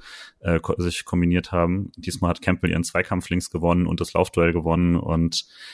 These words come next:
äh, Kolb ist super eingelaufen und, äh, kriegt den Ball dann da genau hin, wo er hin muss und bringt ihn dann an der Torhüterin auch vorbei.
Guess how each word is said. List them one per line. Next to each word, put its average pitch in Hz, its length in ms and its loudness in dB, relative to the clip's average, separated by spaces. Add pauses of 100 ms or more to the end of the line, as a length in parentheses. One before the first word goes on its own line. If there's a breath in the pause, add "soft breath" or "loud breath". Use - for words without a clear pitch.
(220 loud breath)
äh, 80 540 2
Kolb 85 240 2
ist - 140 -4
super 90 220 2
eingelaufen 85 680 2
und, 78 720 -6 (240)
äh, 73 300 -6 (220)
kriegt - 220 -10
den 82 80 0
Ball 78 160 4
dann 80 140 2
da 78 100 2
genau 78 260 2
hin, 82 160 2
wo 80 120 2
er 78 40 2
hin 90 120 2
muss 90 260 0 (480 loud breath)
und 80 220 -4
bringt 82 200 -4
ihn 82 80 0
dann 80 140 0
an 80 100 -2
der 78 100 -2
Torhüterin 80 380 0
auch 80 100 -4
vorbei. 82 420 0